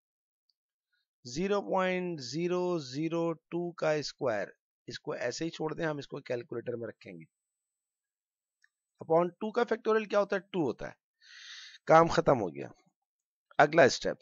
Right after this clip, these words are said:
वन upon टू ऐसे ही आ जाएगा। अच्छा, सॉरी, मुझे इसको डायरेक्ट करना चाहिए था, मुझे बिला वजह एक स्टेप बढ़ाने की जरूरत नहीं है।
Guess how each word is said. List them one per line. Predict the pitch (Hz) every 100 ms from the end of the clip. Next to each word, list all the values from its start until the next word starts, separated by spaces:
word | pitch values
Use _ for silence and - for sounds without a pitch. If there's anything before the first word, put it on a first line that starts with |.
| - - _ _ _ -
वन | 127 185
upon | 190 208 196
टू | 214
ऐसे | 202 -
ही | 202
आ |
जाएगा। | 196 190 214 214 _ - - - -
अच्छा, | 131 147
सॉरी, | - 104 87 - _ _ _ _ _ _ _ _ _ _ _ _ _ _ _ _ -
मुझे | 120 123 135
इसको | - 165
डायरेक्ट | 156 110 120 123
करना | 117 101 98
चाहिए | 95 73 69
था, | - - _ _
मुझे | 113 113 117 113
बिला | 110 120
वजह | 131 127 127
एक | 131 139 -
स्टेप | - 131 117
बढ़ाने | 107 101 110
की | 110 120
जरूरत | 101 98 143 156
नहीं | 107 92 101 87
है। | 69